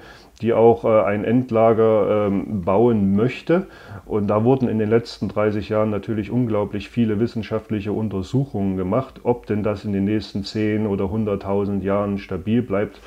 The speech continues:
je nachdem, ob noch mal eine Eiszeit kommt oder nicht und wie sicher ist, äh, das vor Erdbeben. Äh, wenn man jetzt Erdbeben sieht, die in den letzten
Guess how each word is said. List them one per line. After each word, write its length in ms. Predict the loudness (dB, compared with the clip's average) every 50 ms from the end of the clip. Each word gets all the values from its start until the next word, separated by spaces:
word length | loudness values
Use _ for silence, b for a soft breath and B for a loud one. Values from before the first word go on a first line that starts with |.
| B B B B B B B B
je 100 | -2 0
nachdem, 440 | 0 0 -2 0 0 0 2 2 2
ob 180 | 0 -2 0 0
noch 160 | -2 0 0
mal 220 | 0 0 0 2
eine 320 | 2 0 0 0 0 -2 -2
Eiszeit 680 | -2 -2 -2 -4 -8 -14 -12 -8 -6 -4 -4 -6 -8
kommt 420 | -8 -4 -2 0 0 0 -2 -4 -6
oder 240 | -8 -8 -6 -4 -2
nicht 320 | 0 0 -2 -2 -6 -8
und 240 | -6 -4 -2 -2 0
wie 480 | 0 2 2 2 2 2 0 -2 -4
sicher 340 | -4 -4 -6 -4 -2 -2 -2
ist, 380 | -2 -4 -6 -8 -12 -14 -8 -4
äh, 320 | -2 0 0 0 0 -2
das 240 | -2 -4 -6 -6 -10
vor 240 | -10 -6 -4 -4 -2
Erdbeben. 580 | -2 -2 -2 -4 -6 -6 -6 -6 -6 -8 -10 B B B B B B B B B B B B
Äh, 180 | -4 -2 -2 -2 -4 -4
wenn 160 | -2 0 0
man 160 | 2 2 2
jetzt 220 | 0 -2 -2 -4
Erdbeben 720 | -4 -2 -2 -2 -2 -2 0 0 0 0 -2 -4 -6 -6 -10 -10 -10 -8
sieht, 360 | -8 -4 0 0 0 0 0
die 100 | -4 -6
in 100 | -6 -6
den 140 | -6 -2 -2
letzten 600 | -2 -2 -2 -6 -14 -8 -4 -4 -2 -2 -4 -6